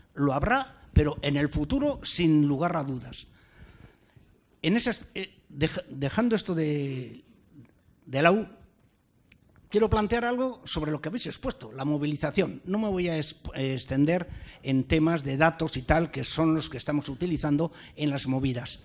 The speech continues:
Yo participo de la plataforma Asociaciones de Mayores de Guipúzcoa, pang, ¿eh? como asociación G P, que quiere decir Gipuzkoako Erretiratu edo Pentsionisten Elkartea,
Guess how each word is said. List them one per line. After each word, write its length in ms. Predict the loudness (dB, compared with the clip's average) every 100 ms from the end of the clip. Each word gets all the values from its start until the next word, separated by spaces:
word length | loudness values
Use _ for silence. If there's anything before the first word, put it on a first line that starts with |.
| _ -20 -4
Yo 140 | 0
participo 540 | 2 0 0 0 2 2
de 100 | 0
la 140 | 0
plataforma 640 | -4 -4 -6 -2 -2 0
Asociaciones 560 | -2 -6 -6 -4 0 0
de 80 | -2
Mayores 320 | -4 -4 -2
de 80 | -2
Guipúzcoa, 520 | -4 -2 -2 -2 -2
pang, 200 | 0 0 -2 -12 _ _
¿eh? 160 | -8 -8 -10 -20
como 220 | -4 -2 -2
asociación 760 | -6 -6 -2 4 4 4 -2 -12 -16 -10
G 120 | -6
P, 260 | -4 -6 -10 _ _ _ _
que 100 | -8
quiere 200 | -6 -4
decir 140 | -4
Gipuzkoako 540 | -2 -2 -2 -2 0
Erretiratu 520 | 0 2 0 0 0 2
edo 240 | 2 -2 -4
Pentsionisten 560 | -4 0 0 0 -2
Elkartea, 580 | -4 -2 -4 -4 -4 -4